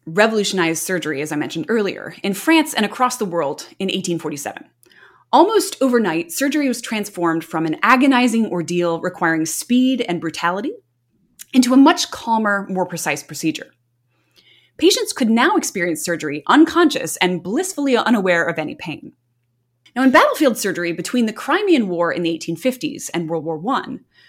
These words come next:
wounded soldiers were offered pain relief during procedures without question. In some cases, they were even given morphine injections to spare them pain while they waited to be treated. So soldiers were really only forced to endure surgery without pain relief if the army was running out of supplies.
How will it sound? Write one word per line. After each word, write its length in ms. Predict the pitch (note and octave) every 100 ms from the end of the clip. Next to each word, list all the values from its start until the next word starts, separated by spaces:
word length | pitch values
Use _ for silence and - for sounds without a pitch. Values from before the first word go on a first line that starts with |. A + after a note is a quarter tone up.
| _ -
wounded 320 | A#3 A#4+ C5
soldiers 420 | - A3 G#3 G3+
were 140 | G3+ F3+
offered 240 | F3+ F3
pain 240 | - G4+
relief 300 | D4+ F3 D#3+
during 200 | F3+ E3+
procedures 540 | D#3+ E3 D#4 C4 B3 A3+
without 300 | F#3 D#3 -
question. 300 | D3+ - - _ _ _ _ _
In 140 | - C4
some 220 | F4+ B4
cases, 420 | C4 G#3 F3+ E3+
they 160 | F#3 G3
were 100 | G3+
even 300 | A3+ A3+ G#3
given 400 | F3+ E3+ D#3+ -
morphine 400 | F3+ C4+ - A3
injections 480 | E3 C3+ - D#3 D#3
to 100 | E3
spare 260 | - G3
them 180 | F#3 E3
pain 500 | D#3+ - F4+ E3+ D#3 - - - -
while 120 | G#3+
they 120 | G#3+
waited 320 | G3+ A#3+ G#3+
to 80 | D#3
be 100 | E3
treated. 320 | - A2 - _ _ _ _ _ _ _ _ _ _ _ _ -
So 120 | C#4+
soldiers 380 | F#4+ D#5 A4 C4
were 120 | B3
really 340 | A#3 E4+ E4 A3+
only 260 | A#3 A#3
forced 600 | A3+ - A#3 B3 A#3+ -
to 100 | G#3
endure 400 | G3 F3+ A#3 G4
surgery 480 | G#4 - G3 E3+ E3
without 400 | D#3+ F#3 D4+ -
pain 180 | - E3
relief 380 | C#3+ - - -
if 120 | F#3
the 100 | A#3+
army 240 | A#3 C4+ C4+
was 160 | G3
running 240 | E3+ E3+ D#3+
out 100 | D#3
of 60 |
supplies. 680 | - - E3+ - - - -